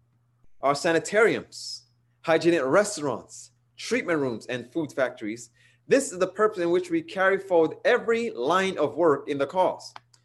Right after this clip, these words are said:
Now, I want you to notice that statement says, "Every institution established by Seventh-day Adventists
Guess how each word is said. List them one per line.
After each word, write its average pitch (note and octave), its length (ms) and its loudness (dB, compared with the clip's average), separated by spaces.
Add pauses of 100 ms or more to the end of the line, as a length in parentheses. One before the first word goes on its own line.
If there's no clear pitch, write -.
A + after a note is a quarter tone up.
(240)
Now, D#3+ 140 4
I E3 120 4
want B3 240 0
you A#3 100 -2
to A3 60 -4
notice E3 340 2 (180)
that D3 140 4
statement D#3 440 0
says, C#3+ 380 -2
"Every A#3+ 400 2
institution F3+ 640 -8
established F3 520 -4
by B2+ 200 -2
Seventh-day C#3 640 -4
Adventists C#3 800 -4